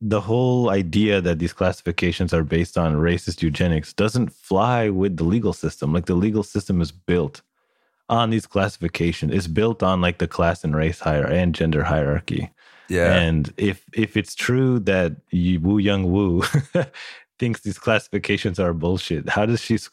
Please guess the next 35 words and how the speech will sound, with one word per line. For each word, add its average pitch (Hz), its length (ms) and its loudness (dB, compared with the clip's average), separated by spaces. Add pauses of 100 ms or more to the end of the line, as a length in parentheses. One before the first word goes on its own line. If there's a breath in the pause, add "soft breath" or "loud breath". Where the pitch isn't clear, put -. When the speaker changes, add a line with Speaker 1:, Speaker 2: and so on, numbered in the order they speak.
Speaker 1:
like, 98 300 0
that's 151 200 -2
cool. 143 440 0
I, 113 180 2 (140)
I - 20 4
believe 120 380 0
that 98 140 2
maybe 92 260 0
she 95 140 -4
believes 92 320 0
that. 69 240 -2 (460 loud breath)
But, 101 120 2
like, 98 240 0
I 87 100 0
would 98 140 0
love 104 220 2
to 104 60 0
see 101 140 0
an 92 80 2
episode 90 420 -2
where 82 140 2
she 85 120 -4
tries 85 340 0
to 76 80 -6
square 104 460 0
that 78 220 0
with 82 160 0
her 80 120 0
job, 92 520 -2 (480 soft breath)
which 98 220 -2
is, 95 200 0
like, 90 220 2
to 104 100 0
decide 98 520 0
who's 101 460 -2